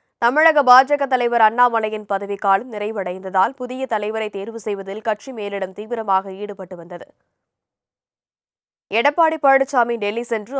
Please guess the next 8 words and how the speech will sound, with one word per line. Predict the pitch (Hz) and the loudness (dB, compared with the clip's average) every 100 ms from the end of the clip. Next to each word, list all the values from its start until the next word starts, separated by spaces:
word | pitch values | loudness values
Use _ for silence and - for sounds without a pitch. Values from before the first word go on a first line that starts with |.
| 214 | -2
அமித்ஷாவை | 220 233 247 220 | -2 -2 -2 -2
சந்தித்ததில் | 208 202 185 185 180 277 - _ - | -4 -6 -6 -6 -4 -4 -6 _ -8
இருந்தே | 240 254 247 190 _ _ _ | 2 2 2 -6 _ _ _
தமிழக | 254 269 320 330 | 4 6 4 4
அரசியல் | 277 262 285 311 277 | 6 6 2 -2 -2
களம் | 269 226 208 | 0 0 -2
சூடுபிடிக்க | 262 277 262 208 190 | -6 -4 -4 -4 -4
தொடங்கியது. | 185 180 175 175 180 - | -6 -6 -8 -4 -6 -6